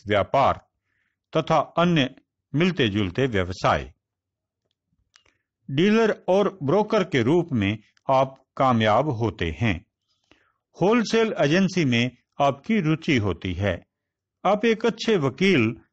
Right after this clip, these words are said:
अथवा न्यायाधीश भी हो सकते हैं, क्योंकि आपके तर्क प्रायः अकाट्य होते हैं। अब आपके लिए शुभ व अशुभ ग्रहों के बारे में विचार करते हैं। आपके लग्न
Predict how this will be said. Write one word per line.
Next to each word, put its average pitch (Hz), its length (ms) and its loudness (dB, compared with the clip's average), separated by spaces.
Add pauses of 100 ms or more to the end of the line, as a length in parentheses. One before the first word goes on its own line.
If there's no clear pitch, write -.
(160)
अथवा 185 540 0
न्यायाधीश 151 760 0
भी 110 160 0 (420)
हो 180 100 2
सकते 170 400 -4
हैं, 196 260 0 (320)
क्योंकि 208 420 -2 (140)
आपके 175 380 0 (100)
तर्क 196 360 0
प्रायः 120 500 2 (300)
अकाट्य 131 600 0 (200)
होते 95 380 -2
हैं। 101 260 -4 (1400)
अब 208 160 2
आपके 220 320 0
लिए 220 400 2
शुभ 220 280 0
व 190 180 2
अशुभ 180 540 0
ग्रहों 123 220 0
के 110 180 -2
बारे 90 280 0
में 113 260 -2 (300)
विचार 107 540 0 (160)
करते 85 480 -2
हैं। 90 220 -2 (640)
आपके 196 340 0
लग्न 185 540 0